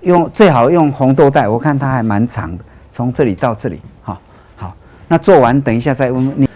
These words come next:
他胃要吐，一定这里有痛点，哦，对过来嘛，那我们直接就做。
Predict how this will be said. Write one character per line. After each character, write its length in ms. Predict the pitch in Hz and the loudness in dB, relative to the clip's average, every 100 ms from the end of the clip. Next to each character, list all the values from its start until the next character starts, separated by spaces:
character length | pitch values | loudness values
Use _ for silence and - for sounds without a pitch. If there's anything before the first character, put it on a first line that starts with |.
| - - | -8 -2
他 160 | 202 233 | 2 6
胃 240 | 247 226 | 8 8
要 180 | 226 190 | 8 6
吐， 340 | - 214 156 - - _ - _ | 4 0 0 -4 -20 _ -20 _
一 100 | 175 | 2
定 180 | 220 196 | 6 6
这 140 | 208 | 6
里 100 | 135 | 4
有 120 | 107 | 2
痛 240 | 107 156 120 | 0 0 -2
点， 180 | 107 87 - - _ | -4 -10 -14 -20 _
哦， 180 | 139 104 | -4 0
对 140 | - 175 | 4 4
过 220 | 165 131 | 6 4
来 120 | 90 | 4
嘛， 160 | 98 101 | -2 -2
那 120 | 147 | 0
我 120 | 156 117 | 2 2
们 120 | 110 | -2
直 160 | - 120 | -4 0
接 140 | 131 | 0
就 120 | 127 | 0
做。 260 | 110 131 | -2 -4